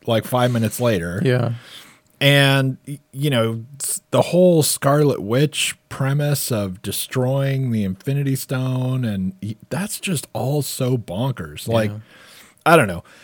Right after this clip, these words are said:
Speaker 1: It, it just, it, I, I didn't love it. So I think I might have gone into this movie kind of jaded about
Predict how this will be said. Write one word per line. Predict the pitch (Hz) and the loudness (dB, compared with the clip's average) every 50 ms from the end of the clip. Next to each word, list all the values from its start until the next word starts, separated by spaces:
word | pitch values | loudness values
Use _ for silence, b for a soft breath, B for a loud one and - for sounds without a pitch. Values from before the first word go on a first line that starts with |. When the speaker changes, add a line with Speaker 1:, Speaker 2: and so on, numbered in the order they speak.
| b b b b b b b b _ - | b b b b b b b b _ 2
Speaker 1:
It, | 180 185 - - | 2 2 2 6
it | - 175 160 - | 6 6 6 8
just, | - 196 180 - - _ _ - - | 6 4 4 4 0 _ _ -4 -2
it, | 143 135 _ _ _ _ _ _ _ - | -2 -2 _ _ _ _ _ _ _ -2
I, | 127 131 131 131 131 - | 2 2 2 2 2 2
I | 131 127 127 | 4 4 4
didn't | 123 120 113 78 | 4 2 2 2
love | 104 95 85 87 | 0 0 0 0
it. | - - | -6 -6
So | - - - 190 185 175 175 175 - _ _ _ _ _ _ _ _ _ _ _ _ _ _ _ _ _ _ _ _ _ _ _ _ _ _ _ - - - - _ - | -2 8 10 12 12 12 12 10 8 _ _ _ _ _ _ _ _ _ _ _ _ _ _ _ _ _ _ _ _ _ _ _ _ _ _ _ -14 -12 -12 -12 _ 0
I | 139 139 143 151 | 4 6 6 6
think | 139 - - - 214 226 240 220 - - - | 4 2 2 4 4 6 6 4 2 -2 0
I | 143 135 131 | 0 2 2
might | 123 127 143 160 165 - | 2 2 2 2 2 4
have | 131 143 120 113 | 4 2 2 2
gone | 113 101 98 98 104 135 | 0 0 0 0 0 2
into | 185 220 208 - - 110 | 4 4 4 4 2 0
this | 98 95 92 - - | 0 0 -2 -2 -2
movie | 104 95 92 82 87 82 82 82 | -2 -2 -2 -2 -4 -6 -8 -8
kind | - - - 117 110 101 92 | -10 -6 -2 -2 0 0 -2
of | 85 85 85 | -4 -6 -8
jaded | 98 104 113 117 131 151 151 135 110 92 87 90 | -4 -2 0 2 2 4 2 2 0 -2 -4 -4
about | 87 85 98 90 87 85 85 85 - - | -6 -4 -4 -6 -4 -6 -8 -8 -10 -12